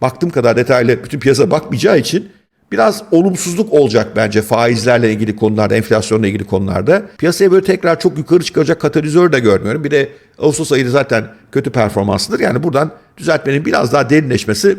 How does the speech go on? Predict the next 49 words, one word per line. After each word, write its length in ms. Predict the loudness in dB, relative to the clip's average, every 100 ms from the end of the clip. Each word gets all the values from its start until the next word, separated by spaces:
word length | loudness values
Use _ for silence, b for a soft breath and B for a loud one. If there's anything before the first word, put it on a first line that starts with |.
| 0
bence 260 | -2 -2 -2
mümkün. 400 | -2 -4 -8 -6
İyi 180 | -6 0
de 60 |
olur, 220 | 0 0 0
piyasalara 460 | -2 0 -2 0
biraz 180 | 0 2
denge 220 | 0 2
gelir. 300 | 0 -2 -6 -2
Tabii 420 | 0 2 0 -2
Trump 320 | -4 -4 -2 0
neler 220 | 2 2
söylüyor, 360 | 2 0 2
biraz 180 | 2 2
ona 160 | 2 2
bakmak 440 | 0 0 -4 0
lazım. 340 | 0 2 0 0
Trump 280 | 0 0
dün 100 | -2
yapay 320 | -2 0 0 0
zeka 320 | 0 0 0
ile 100 | 0
ilgili 200 | 0 0
önemli 240 | 0 0
bir 60 | -2
açıklama 420 | -4 -4 -2 0
yaptı. 360 | 0 -2 -6 -4
Pensilvanya'yı 880 | -2 -2 -2 -2 -2 0 2 0
bir 80 | 0
yapay 380 | 0 0 0 0
zeka 480 | 0 0 0 0 -2 B B B
merkezi 400 | -4 -2 0 0
haline 200 | 0 0
çeviriyorlar. 480 | 0 0 2 0 0
Burada 180 | 0 2
doksan 400 | 0 0 -2 0
milyar 340 | 0 0 2
dolarlık 300 | 2 2 2
yatırım 300 | -2 -2 -2
duyurdular. 460 | 0 0 0 -2 -2 B B B -8
Bu 100 | -6
bizim 260 | -2 -2 -2
yapay 300 | -2 0 0
zeka 460 | 0 0 -2 -2
çip 280 | -4 -6 0
ve 40 |
yapay 300 | 0 2 0
zeka 340 | 0 0 0 -2
enerji 640 | 0 0 2 0 -2 -4